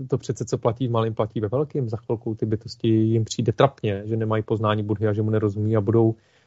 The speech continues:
bude, te-, tady ta trapnost a tady ten stud a tohleto všechno je samodonutí postupně se evolučně vyvíjet vlastně, protože když se kolektivní situace,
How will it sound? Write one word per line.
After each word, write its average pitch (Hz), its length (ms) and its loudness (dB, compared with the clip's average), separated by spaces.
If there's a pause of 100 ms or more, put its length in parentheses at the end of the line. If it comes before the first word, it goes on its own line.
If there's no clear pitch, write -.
(280)
bude, 120 200 4
te-, 131 300 4
tady 127 200 8
ta 139 100 4
trapnost 127 560 0
a 143 80 -8
tady 123 180 -4
ten 120 160 -6
stud 151 300 -6 (1000)
a - 60 -10
tohleto 131 320 0
všechno 135 300 -4
je 127 100 2
samodonutí 127 800 0
postupně 120 920 -2
se 120 160 -4
evolučně 120 440 2
vyvíjet 117 480 4
vlastně, 110 260 -4
protože 107 300 -8
když 110 160 0
se - 100 2
kolektivní 120 540 4
situace, 117 680 2